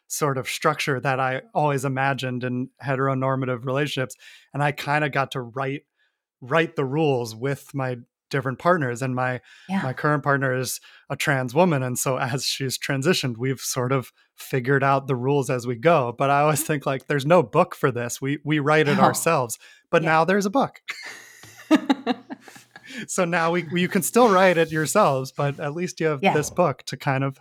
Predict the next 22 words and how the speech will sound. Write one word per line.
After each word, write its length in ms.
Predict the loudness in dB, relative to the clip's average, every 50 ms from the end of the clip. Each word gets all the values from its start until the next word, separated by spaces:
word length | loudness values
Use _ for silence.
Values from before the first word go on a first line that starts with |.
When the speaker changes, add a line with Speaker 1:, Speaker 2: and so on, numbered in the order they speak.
| -4
Speaker 1:
help 220 | -2 -2 -2 0 -2
guide 260 | -2 -2 -2 -4 -6
you. 80 | -8 -14 -16 -20 _ _ _ _ _ _ _ _ _ _
Speaker 2:
Yeah. 300 | -6 -4 -4 -4 -4 -2 0
And 100 | 2 4
I 100 | 4 4
do 220 | 4 4 4 2 4
think 200 | 4 4 4 4
that 180 | 2 0 2
there 240 | 4 4 6 6 6
are 380 | 6 6 6 6 6 4 4 4
a 120 | 4 4
lot 260 | 4 4 4 4 4 4
of 140 | 2 0
universal 680 | 2 0 2 2 0 0 0 -2 -2 -2 -4 -4 -6 -6
truths 500 | -6 -4 -4 -2 -2 -2 -2 -4 -8 -4
that 240 | 0 0 0 0 4 4
every 320 | 4 4 4 2 2 0
couple, 380 | 2 2 0 0 0 0 -4 -4
it 120 | -4 0
doesn't 300 | 0 0 2 0 -2 -2
matter 480 | -2 -2 -2 0 0 0 -2 -2 -4